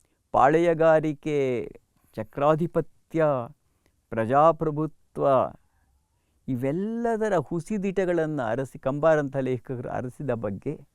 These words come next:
ಮಾಡಬೇಕಾದಂಥ ಹುಡುಕಾಟವನ್ನ ಅದನ್ನ, ಅದರ ಓದಿನಲ್ಲಾಗಲಿ, ಅದರ ಅಧ್ಯಯನದಲ್ಲಾಗಲಿ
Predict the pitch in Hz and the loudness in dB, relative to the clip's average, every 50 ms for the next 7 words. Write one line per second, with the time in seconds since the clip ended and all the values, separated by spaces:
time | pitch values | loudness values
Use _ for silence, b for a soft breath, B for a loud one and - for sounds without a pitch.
0 | _ _ _ _ _ _ _ _ _ _ _ _ _ _ _ _ _ _ _ _ | _ _ _ _ _ _ _ _ _ _ _ _ _ _ _ _ _ _ _ _
1 | _ - - 123 131 151 160 175 175 165 - 160 151 127 127 123 117 - - 110 | _ -10 -4 -4 -4 -2 -2 -4 -6 -4 0 0 -2 0 -2 -4 -6 -4 -2 -4
2 | 101 95 120 117 120 - - 135 123 107 113 107 98 95 98 104 117 143 - _ | -2 -4 -6 -8 -8 -4 -4 -4 -4 -4 -8 -10 -8 -10 -10 -10 -12 -14 -16 _
3 | _ _ _ _ _ _ _ _ _ _ _ _ _ _ _ _ _ _ _ _ | _ _ _ _ _ _ _ _ _ _ _ _ _ _ _ _ _ _ _ _
4 | _ _ _ _ _ _ - - 131 143 147 147 151 147 143 - - - 139 147 | _ _ _ _ _ _ -8 -6 -6 -4 -4 -4 -4 -4 -4 -4 -2 -2 -2 0
5 | 147 151 147 143 143 151 160 180 208 226 208 220 233 226 214 190 165 147 123 113 | 0 -2 -2 -2 -2 0 2 4 4 4 2 0 -2 -4 -2 -2 0 2 2 2
6 | 98 95 95 92 - 151 190 214 _ _ _ _ _ _ _ _ _ _ - 127 | 2 -2 -4 -6 -6 -8 -10 -12 _ _ _ _ _ _ _ _ _ _ -10 -6
7 | 123 139 131 127 127 - - 117 120 123 117 113 120 143 160 180 190 196 190 170 | -2 -2 0 0 0 0 -2 -4 -4 -6 -8 -12 -6 -2 -2 0 0 0 -2 -2
8 | 170 151 131 110 95 85 82 76 87 92 - 147 185 208 - | -2 -2 -2 -2 -2 -4 -4 -6 -8 -10 -10 -12 -12 -14 -20